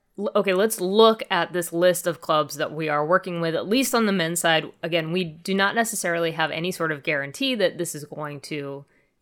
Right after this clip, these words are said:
if a women's league happens, that these teams are gonna be exactly the same. But it is, you know, Real Madrid started their women's team in twenty twenty, Juventus in twenty seventeen, Manchester United twenty eighteen.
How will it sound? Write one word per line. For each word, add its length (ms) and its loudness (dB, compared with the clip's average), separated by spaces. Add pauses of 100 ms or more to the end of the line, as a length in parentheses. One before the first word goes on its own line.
if 260 0
a 100 2
women's 420 -4
league 200 -6
happens, 560 2
that 200 2
these 220 0
teams 260 -6
are 80 -4
gonna 160 -4
be 340 -6
exactly 360 2
the 100 -4
same. 320 8
But 140 6
it 100 6
is, 220 6 (340)
you 80 2
know, 160 6
Real 340 8
Madrid 360 6
started 320 4
their 180 6
women's 300 2
team 320 -4 (100)
in 160 -2
twenty 340 -6
twenty, 600 0 (220)
Juventus 420 -4
in 60 -10
twenty 200 -4
seventeen, 540 2
Manchester 420 -2
United 320 -6
twenty 300 -6
eighteen. 480 0